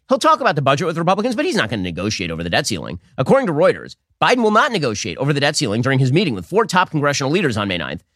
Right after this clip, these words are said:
He will discuss starting a separate budget process to start talking about spending priorities. So in other words, "I'm going to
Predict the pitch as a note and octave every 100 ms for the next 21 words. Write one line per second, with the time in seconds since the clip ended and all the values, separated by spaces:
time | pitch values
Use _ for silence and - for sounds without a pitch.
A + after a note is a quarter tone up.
0 | _ - F#3 F3 C3+ - B3+ - G3 G3+
1 | B2 G#2+ C3 C#4 - A2+ B2 B2+ D#3+ F#3+
2 | G3+ F2 - B2+ F3 D#3+ _ _ G#3+ A#3
3 | F3+ C#3+ C3+ - - A#3+ A#3+ F#3 F3+ G3+
4 | D3+ C#2+ - _ - F3+ G3+ F3 D#3+ _
5 | _ _ _ D#3+ F#3 F3+ G3+ F3 E3+ D3+